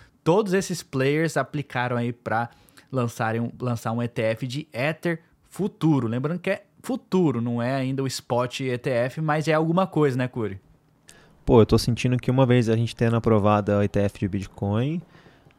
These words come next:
Speaker 2: a gente vai empurrar dos de Ether junto ali, viu, Frei? A galera deve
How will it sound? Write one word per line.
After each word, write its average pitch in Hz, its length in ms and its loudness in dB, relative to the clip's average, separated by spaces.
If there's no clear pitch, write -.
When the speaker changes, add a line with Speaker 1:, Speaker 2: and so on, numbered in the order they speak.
Speaker 2:
a - 80 -6
gente 110 140 -2
vai 120 140 6
empurrar 151 500 12
dos 160 160 4
de 156 120 8
Ether 170 300 12
junto 180 320 8
ali, 160 280 10
viu, 165 160 8
Frei? 139 240 4
A 110 120 -2
galera 123 280 2
deve 135 200 4